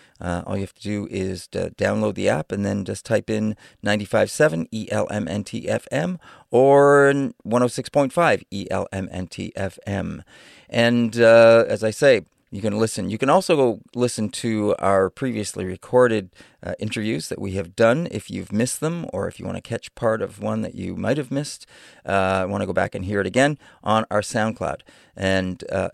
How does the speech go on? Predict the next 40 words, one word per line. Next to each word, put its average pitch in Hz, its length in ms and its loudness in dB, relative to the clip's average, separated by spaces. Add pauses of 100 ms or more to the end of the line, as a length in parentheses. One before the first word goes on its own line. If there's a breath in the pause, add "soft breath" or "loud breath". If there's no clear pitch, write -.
it 101 140 -6
is 101 180 -8
a 92 160 -4
pleasure 135 380 2
now 113 180 4
for 117 140 -6
me 101 100 -2
to 98 80 -4
welcome 101 380 -4
our 95 80 -4
next 98 300 -6
guest 104 280 0
to 110 60 -12
the 101 80 -10
show. 151 240 4
He's 156 160 -2
been 240 160 0
on 285 160 -2
before, 196 560 4 (380 loud breath)
um, 147 560 2 (160)
and, 151 280 0
uh, 151 40 2
it 147 180 4
was 151 240 -2
just - 400 -4
after, 185 460 2
I 175 80 6
think 180 260 -6
it 170 60 -4
was 160 180 -6
just - 420 -8
a 175 420 2
little 196 200 -6
while 180 240 2
after 165 300 -4
he 160 80 -2
was 143 120 -4
elected. 131 440 2
It's - 240 -8
the 110 240 -2